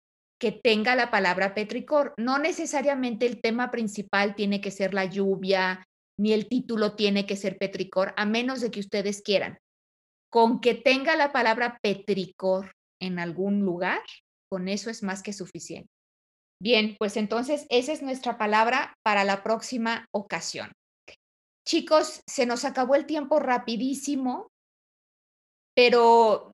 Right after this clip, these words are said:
me dio muchísimo gusto volverlos a encontrar. Me da muchísimo gusto saber que están bien, que están aprendiendo,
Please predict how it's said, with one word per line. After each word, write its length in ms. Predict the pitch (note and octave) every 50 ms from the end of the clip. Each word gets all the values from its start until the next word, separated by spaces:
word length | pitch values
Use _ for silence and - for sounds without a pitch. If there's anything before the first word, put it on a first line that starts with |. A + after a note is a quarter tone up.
| _
me 180 | B3+ B3+ C4 B3
dio 180 | C4 C#4 C#4
muchísimo 880 | C#4+ C#4+ C#4 C#4 C#4 - - - - D4+ D4 - - D4+ D4 C#4 C4 B3
gusto 300 | A3 A3+ A#3 A#3 - C4+
volverlos 480 | G#3 A3 G#3 G3+ G#3 G#3 G#3 G#3+ G#3+ -
a 20 | G#3+
encontrar. 600 | G#3 G3 G3+ G3 F#3 - F#3+ F#3 F3+ - - - - - _ _
Me 160 | G#3 A3 A3
da 260 | G#3+ A3+ A3+ A3 G#3+ -
muchísimo 720 | A3+ A#3 A#3 A#3 - B3+ B3 - C#4 C4 C4 B3 A#3 A3
gusto 340 | G3+ G#3 A3+ A3+ - A#3 A3+
saber 600 | A3+ - A3+ G3+ G3+ G3+ G#3 G#3 G3+ G#3+ G#3+ - - _ _ _ _ _ _ _ _ _ _ _ -
que 80 | A#3+
están 380 | A#3+ - - B3 A#3+ A#3 B3 A3
bien, 520 | B3+ B3 A#3 A3+ A#3 A#3+ B3 C4+ C4+ - -
que 80 | - B3
están 260 | A#3+ - A#3+ A3+ A#3
aprendiendo, 920 | A3+ A#3 A3+ A3+ A3 G3+ A3 A3 A3 A3 A3 G#3+ A3 A3+ A3+ A#3+ D4 -